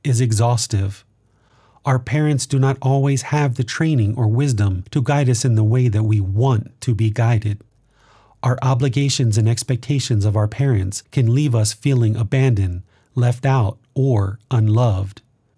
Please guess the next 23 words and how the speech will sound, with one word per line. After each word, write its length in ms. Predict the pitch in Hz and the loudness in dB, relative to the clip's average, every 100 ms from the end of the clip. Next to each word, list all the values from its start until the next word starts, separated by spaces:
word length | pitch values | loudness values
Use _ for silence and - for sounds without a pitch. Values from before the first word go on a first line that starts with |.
| _ | _
But 340 | 127 143 117 - _ _ - | -2 0 0 -6 _ _ -6
these 220 | 151 147 | -2 0
are 100 | 139 | 0
just 300 | 110 135 127 | 0 -2 0
the 80 | 120 | -4
feelings 500 | 113 143 135 127 110 | -2 0 2 2 2
and 80 | 120 | 2
emotions 640 | 110 123 131 - 98 92 - - | 2 2 0 0 -2 -2 -6 -2
we 140 | 123 | 0
have 120 | 131 | 2
assigned 520 | 120 110 139 135 107 | 0 0 2 2 2
to 100 | 104 | 0
the 140 | 110 107 | 0 0
lack 300 | 113 127 - | 2 0 0
of 140 | 110 | -2
our 120 | 107 | 0
parents 460 | 107 - 127 107 - | -2 0 0 0 0
meeting 380 | 120 139 107 95 | 0 0 0 0
our 160 | 101 - | -4 -2
own 320 | 143 123 101 | 0 2 0
obligations 840 | - 117 107 104 120 123 113 95 95 | 0 -2 0 0 0 0 -2 -2 -2
and 160 | 127 107 | 0 0
expectations 920 | 107 - 117 - 131 - 95 90 | 0 -4 -4 -2 -2 -2 -4 -6